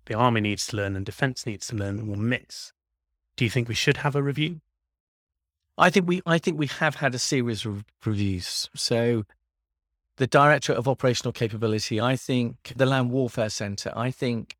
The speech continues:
Speaker 2: it, that, that what goes on in terms of academia, the think tanks, I think our international partners,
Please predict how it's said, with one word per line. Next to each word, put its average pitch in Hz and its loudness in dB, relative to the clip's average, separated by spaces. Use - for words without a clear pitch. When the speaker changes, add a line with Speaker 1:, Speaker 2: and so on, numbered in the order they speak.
Speaker 2:
it, 147 0
that, 151 -2
that 143 2
what 151 0
goes 156 2
on 143 2
in 135 2
terms 127 -2
of 117 -6
academia, 123 0
the 117 -6
think 156 -2
tanks, - -8
I 123 0
think 127 -4
our 131 2
international 131 -2
partners, 127 -4